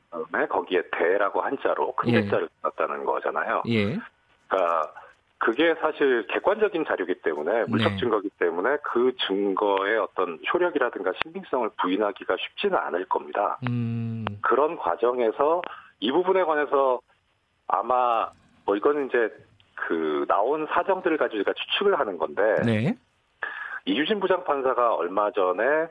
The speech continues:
Speaker 1: 법관 재임용 신청을 했다가 탈락이 됐거든요.
Speaker 2: 네.
Speaker 1: 아, 본인 입장에선 사실 그 사법농단에 상당히 깊숙이 관여가 돼 있었는데,
Speaker 2: 네.
Speaker 1: 그럼에도 불구하고 법관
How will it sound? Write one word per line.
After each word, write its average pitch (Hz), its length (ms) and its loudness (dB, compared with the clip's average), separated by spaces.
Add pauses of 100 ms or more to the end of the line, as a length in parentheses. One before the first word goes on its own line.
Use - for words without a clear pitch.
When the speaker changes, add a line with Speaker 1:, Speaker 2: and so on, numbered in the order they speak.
Speaker 1:
법관 131 400 0
재임용 104 420 2
신청을 98 460 -2
했다가 90 680 0
탈락이 208 400 2
됐거든요. - 680 -2
Speaker 2:
네. 101 520 0 (600)
Speaker 1:
아, 113 220 2 (160)
본인 156 300 2
입장에선 160 560 0
사실 156 680 2
그 147 600 -2 (380)
사법농단에 143 840 0 (140)
상당히 185 280 0
깊숙이 - 360 -6
관여가 113 420 0
돼 85 160 0
있었는데, 98 500 -2 (400)
Speaker 2:
네. 101 300 -2 (280)
Speaker 1:
그럼에도 175 580 2
불구하고 127 500 2
법관 110 320 -2